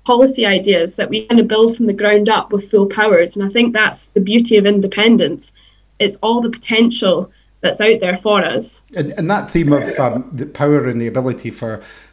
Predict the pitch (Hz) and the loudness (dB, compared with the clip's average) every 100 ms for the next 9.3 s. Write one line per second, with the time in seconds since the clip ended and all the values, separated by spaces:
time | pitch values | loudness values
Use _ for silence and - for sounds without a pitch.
0 | _ - 147 135 - 113 131 123 127 123 | _ -4 -4 -4 -6 -6 -4 -2 -4 -4
1 | 113 98 110 113 113 113 120 - 139 123 | -8 -8 -8 -6 -6 -6 -6 -2 -2 -2
2 | - 131 123 113 - 120 - 135 143 143 | -2 -2 0 -4 -6 -8 -2 0 0 -2
3 | 110 98 - 107 101 120 104 123 - 131 | -6 -8 -8 -8 -8 -8 -6 -8 -6 -6
4 | 120 113 113 107 - - - _ - 117 | -6 -8 -6 -6 -10 -20 -20 _ -10 -6
5 | 107 104 131 117 117 101 - 113 107 107 | -6 -4 -4 -2 -4 -8 -10 -12 -12 -12
6 | - 117 113 - 101 101 101 110 104 131 | -10 -8 -8 -10 -10 -10 -12 -14 -12 -14
7 | - 135 113 107 113 - 107 107 - 101 | -8 -6 -4 -6 -8 -12 -12 -12 -10 -10
8 | 101 117 107 101 110 120 - 110 110 - | -10 -10 -10 -10 -12 -12 -14 -14 -14 -16
9 | - 98 | -16 -16